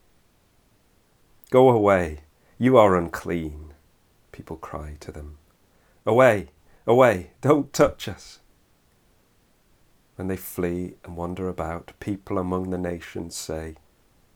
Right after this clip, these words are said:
"They can stay here no longer." The Lord himself has scattered them. He no longer watches over them.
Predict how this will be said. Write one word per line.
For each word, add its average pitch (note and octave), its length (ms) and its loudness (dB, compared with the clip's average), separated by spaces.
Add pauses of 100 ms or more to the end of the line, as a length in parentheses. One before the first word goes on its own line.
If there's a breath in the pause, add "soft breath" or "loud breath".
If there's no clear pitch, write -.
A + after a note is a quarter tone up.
(420)
"They A2+ 120 0
can G#2 140 -6
stay F2+ 420 -2
here E2 400 -6
no D2+ 200 -12
longer." D2+ 560 -14 (1700)
The G2 80 -10
Lord G2+ 420 -4 (380 soft breath)
himself F#2 720 -4
has E2+ 100 -12
scattered - 520 -14
them. D#2 200 -18 (1080)
He G2 120 -4
no F2 120 0
longer E2 340 -4
watches D#2 440 -14
over D2+ 280 -16
them. D2+ 200 -20